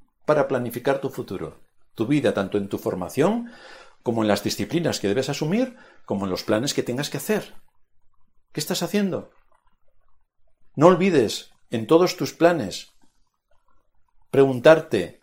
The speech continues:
qué cosas van a seguir contigo cuando traspases el umbral de la muerte,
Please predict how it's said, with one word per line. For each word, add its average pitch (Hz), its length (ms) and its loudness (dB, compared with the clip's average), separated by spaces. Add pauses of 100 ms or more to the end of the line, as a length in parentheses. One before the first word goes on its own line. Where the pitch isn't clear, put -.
(220)
qué 202 260 6
cosas 185 480 2
van 165 160 2
a 170 60 2
seguir 160 420 2
contigo 123 840 -2
cuando 127 380 2
traspases 156 720 4
el 127 100 0
umbral 170 720 2
de 131 140 2
la 120 140 4
muerte, 123 720 0